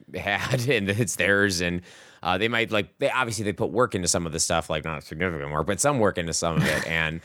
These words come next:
Speaker 1: um, and, you know, also, like, things like the, uh, Mario Kart,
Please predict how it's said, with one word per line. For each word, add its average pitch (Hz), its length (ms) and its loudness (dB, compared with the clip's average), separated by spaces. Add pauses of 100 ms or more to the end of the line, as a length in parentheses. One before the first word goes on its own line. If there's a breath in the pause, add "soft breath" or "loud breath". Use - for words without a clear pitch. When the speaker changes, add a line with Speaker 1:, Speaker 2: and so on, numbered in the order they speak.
(420 loud breath)
Speaker 1:
um, 87 500 0
and, 165 300 -2
you 208 80 0
know, 175 100 0
also, 147 320 2
like, 123 160 2
things 117 320 0
like 107 240 0
the, 104 320 2
uh, 95 280 2
Mario 110 320 0
Kart, 90 360 0